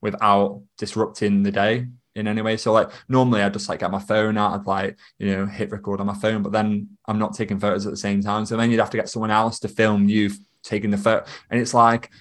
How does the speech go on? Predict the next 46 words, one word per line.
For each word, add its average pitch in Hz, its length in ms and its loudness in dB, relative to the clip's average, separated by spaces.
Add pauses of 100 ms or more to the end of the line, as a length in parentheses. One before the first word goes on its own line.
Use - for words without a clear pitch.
(320)
like, 117 180 4
I 123 80 2
know 131 120 0
loads 117 240 2
of - 60 -16
people 104 160 -6
do 110 160 -2
it, - 20 0
like, 101 160 2
Rebecca 110 360 -2
Carpenter 101 480 0
loves 104 240 -6
to, - 180 -8
like, 90 260 -4
kind 104 140 -6
of 101 80 -6
telling 101 240 -4
people 101 180 -12
to 101 100 -10
do 98 160 -2
that, 104 200 -4
and 110 100 -6
she'll 113 140 -6
bring, 101 180 -2
like, 101 140 -2
a 95 40 -10
bridesmaid 98 480 -4
along 98 220 -4
with 98 140 -4
her 95 80 -2
or 98 120 -2
whatever. 98 400 -2
And 101 120 -2
I'm 113 120 0
just - 160 -8
like, 107 280 2 (580)
you 110 80 -8
know, 117 60 -2
like, 117 140 2
it's 127 100 -4
not 147 100 -2
always 143 240 0
the 127 80 -4
case. 127 320 0
And 123 100 -4
sometimes, 147 720 -2